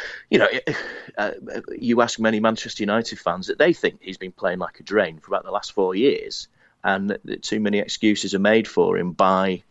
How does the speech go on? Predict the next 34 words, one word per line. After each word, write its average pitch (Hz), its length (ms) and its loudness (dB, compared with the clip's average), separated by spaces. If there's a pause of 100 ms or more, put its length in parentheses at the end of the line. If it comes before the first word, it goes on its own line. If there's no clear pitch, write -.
(540)
well, 85 100 -2
both 82 260 -8
journalists 95 680 0
and 92 460 0
y-, 95 140 -8
your - 220 -8
classic - 460 -4
football 92 440 2
men. 87 280 -2 (480)
Um, 120 360 4 (720)
this 147 400 -4
is 113 500 0
one 123 220 0
of 113 60 0
those 107 240 0
things 113 320 0
where 104 140 2
he's 104 140 -2
caught 107 420 0 (880)
red-handed 110 680 2
or 87 240 -4
red-lipped, 98 760 -4 (520)
and, 120 420 0 (280)
you 120 80 -4
know, 113 240 -2
that's - 300 0
when 127 140 -2
the 123 60 -6
tabloids 123 560 -2
go 139 200 0
to - 80 -8
town 156 260 -2
on 113 140 -6
people. 90 520 -8